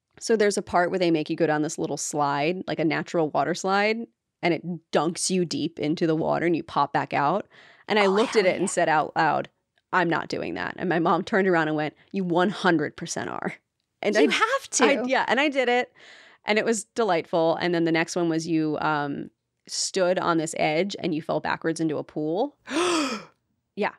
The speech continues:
Speaker 1: And I said, "I'm not doing that." And she went, "Yes, you are." And we did it together. We held hands and did it together.
Speaker 2: Oh my God, I'd have a really hard time going over backwards.
Speaker 1: I did. I screamed. I knew it was gonna happen, and I still screamed. I was the only one who screamed.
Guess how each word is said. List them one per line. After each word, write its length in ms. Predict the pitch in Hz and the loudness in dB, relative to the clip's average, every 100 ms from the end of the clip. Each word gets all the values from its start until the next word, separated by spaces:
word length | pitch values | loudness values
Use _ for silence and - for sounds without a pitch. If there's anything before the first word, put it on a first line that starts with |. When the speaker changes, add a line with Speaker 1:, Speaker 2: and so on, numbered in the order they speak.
| _ _ _ _ _ - | _ _ _ _ _ -2
Speaker 1:
And 100 | 214 | 0
I 100 | 214 | 0
said, 160 | 214 | 2
"I'm 240 | 175 165 180 | 0 0 0
not 300 | 220 254 208 | 0 0 0
doing 280 | 202 185 185 | 2 2 2
that." 300 | 190 143 - | 2 0 -2
And 120 | 196 | -2
she 160 | - 202 | 0 0
went, 240 | 185 - | 0 -2
"Yes, 280 | 190 196 - | 0 0 0
you 120 | 196 156 | 0 2
are." 180 | 151 - | 2 0
And 140 | 175 | -2
we 60 | 175 | 0
did 140 | 175 | -2
it 100 | 165 | -4
together. 400 | 208 165 160 165 | -2 0 0 0
We 80 | 180 | 0
held 200 | 196 165 | 0 0
hands 340 | 190 151 160 170 | -2 -2 -4 -6
and 180 | 170 - _ - | -10 -14 _ -6
did 140 | 180 | -2
it 120 | 165 | -2
together. 540 | - 165 151 147 151 165 | -2 0 0 0 -2 0
Speaker 2:
Oh 160 | 294 330 | 0 2
my 140 | 320 | 0
God, 340 | 240 240 247 240 | 0 -2 0 0
I'd 100 | 226 | -2
have 120 | 269 | -2
a 80 | 311 | -2
really 240 | 233 208 | -2 -2
hard 180 | 190 185 | -4 -6
time 220 | - 208 | -6 -2
going 200 | 220 190 | -2 -2
over 180 | 175 170 | -6 -6
backwards. 800 | 160 165 - 139 - - - - - | -2 -2 -2 -4 -6 -10 -12 -6 -2
Speaker 1:
I 200 | 254 302 | 0 0
did. 380 | 240 262 320 339 | 0 0 0 0
I 100 | 240 | 0
screamed. 480 | 226 - 247 196 269 - | 0 0 0 0 0 0
I 100 | 233 | 2
knew 160 | 220 | 2
it 40 | 240 | 0
was 100 | 277 | -2
gonna 120 | 262 | 0
happen, 440 | 202 165 165 220 - | 0 0 -2 -2 -2
and 120 | 180 | -2
I 40 | 180 | 0
still 180 | - 196 | -2 -2
screamed. 300 | - 156 185 | -2 0 0
I 60 | |
was 60 | 180 | 0
the 100 | 160 | 0
only 120 | 165 | 0
one 120 | 180 | -2
who 40 | 214 | -4
screamed. 380 | 175 151 180 | -4 -4 -4